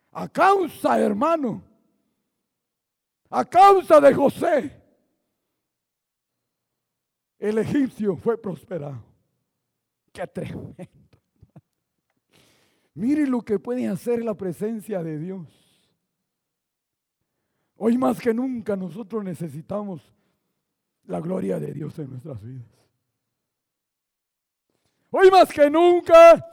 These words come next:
mi amado hermano, la iglesia, hermano, debería de, de anhelar, mi amado hermano, mire, la gloria de Dios.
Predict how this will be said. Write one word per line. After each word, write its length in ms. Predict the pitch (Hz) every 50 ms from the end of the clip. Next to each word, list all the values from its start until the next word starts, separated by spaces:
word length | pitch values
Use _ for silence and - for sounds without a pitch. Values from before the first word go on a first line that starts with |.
| - - _ _
mi 80 | 277 294
amado 320 | 285 277 311 320 320 302
hermano, 360 | 285 277 294 330 330 339 330
la 180 | 320 311 302 294
iglesia, 1120 | 285 285 294 320 339 359 359 349 - - - 262 277 285 294 302 302 302 311 320 277 - - _ _ _ _ _ _ _
hermano, 500 | - 294 285 277 277 311 339 339 339 320
debería 600 | 311 294 294 294 277 294 330 349 339 339 339 302
de, 140 | 285 - - - - -
de 120 | 285 302
anhelar, 840 | 294 294 285 285 277 269 269 285 339 370 381 381 381 359 330 285 285
mi 80 | 285
amado 360 | 277 262 262 285 294 302 294 285
hermano, 920 | 277 262 262 302 339 349 320 294 254 254 254 269 285 294 254 - - - _ _ _
mire, 500 | 233 294 330 330 320 302 277 202 120 - _ _ _ _ _ _ _
la 180 | - 370 370 359
gloria 420 | 359 359 359 359 349 339 330 320
de 140 | 311 294 294
Dios. 500 | 285 311 330 339 330 320 285 180 123 -